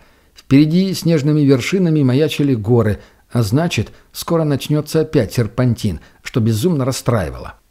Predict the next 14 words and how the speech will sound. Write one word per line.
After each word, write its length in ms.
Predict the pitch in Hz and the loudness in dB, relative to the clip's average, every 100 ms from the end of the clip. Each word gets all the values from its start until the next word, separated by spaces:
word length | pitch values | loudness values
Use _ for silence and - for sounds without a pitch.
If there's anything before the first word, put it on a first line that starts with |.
| _ _ _ | _ _ _
Погода 420 | 127 151 196 170 | -2 2 0 0
с 60 | - | 0
каждым 340 | 165 135 147 | 0 2 0
километром 600 | 139 131 139 165 139 135 | 0 0 2 0 0 -2
портилась. 760 | - - 120 - 90 76 - - _ _ _ | -2 0 0 0 -6 -8 -12 -18 _ _ _
Если 260 | 135 131 147 | -2 0 2
внизу 360 | 131 135 123 135 | 2 2 4 4
моросил 420 | 113 117 127 139 | 2 0 0 2
мелкий 320 | 120 120 104 | 2 0 0
дождик, 460 | 95 151 104 101 - - _ | 2 2 0 -6 -8 -20 _
то, 80 | - | -6
поднимаясь 640 | 104 127 135 139 123 113 | -2 2 2 2 0 -2
выше, 520 | 98 143 170 - 104 - | 0 2 2 0 -4 -4
замечаешь, 880 | 110 135 143 - 156 123 104 - | 0 2 2 0 0 0 -2 -4